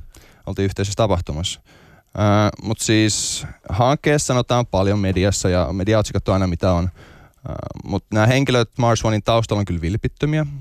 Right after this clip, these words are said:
uskoo siihen mitä tekee. Äh, ja, ja luotan heihin. He piti niinku mun nimenkin luottamuksellisena ja oli hyvin ymmärtäväisiä sen hakemusajan aikana. Mutta siis koen, että he on, he on alkanut liian suuren palan.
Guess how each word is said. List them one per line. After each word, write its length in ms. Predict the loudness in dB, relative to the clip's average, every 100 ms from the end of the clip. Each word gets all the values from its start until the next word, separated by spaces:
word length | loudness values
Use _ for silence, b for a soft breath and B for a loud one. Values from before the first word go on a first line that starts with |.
| -14 -8
uskoo 280 | -8 -2 0
siihen 160 | 2
mitä 160 | 0 0
tekee. 340 | 0 0 2 0
Äh, 100 | 0 -8 B B B B B _ 0 4 4 4 4 2 0 0
ja, 220 | 2 4
ja 240 | 2 0 -2 -10 -4
luotan 360 | 2 4 2 2
heihin. 240 | 4 4
He 100 | 2
piti 220 | 2 0
niinku 160 | 0 2
mun 140 | 2
nimenkin 320 | 4 2 2 2
luottamuksellisena 920 | 2 2 -2 0 0 0 0 0 0
ja 340 | 0 -2 -6 -4
oli 200 | 2 4
hyvin 220 | 4 2
ymmärtäväisiä 680 | 2 0 0 0 0 0 0
sen 140 | 0
hakemusajan 1200 | 2 2 0 -2 -6 -14 -20 -20 -20 -8 -4 -4 -6 _ _ _ _ -18 -18 -18 _
aikana. 420 | 2 2 2 2 2
Mutta 400 | 2 0 0 0
siis 320 | 2 0 0 -8 -8
koen, 280 | 0 2 2
että 460 | 0 0 0 2 -2 -8 _ _ _ -2
he 80 |
on, 120 | 0 2
he 80 |
on 40 | 0
alkanut 280 | 0 -4 -2
liian 200 | -2 -2
suuren 280 | -4 -10 -10
palan. 300 | -6 -6 -8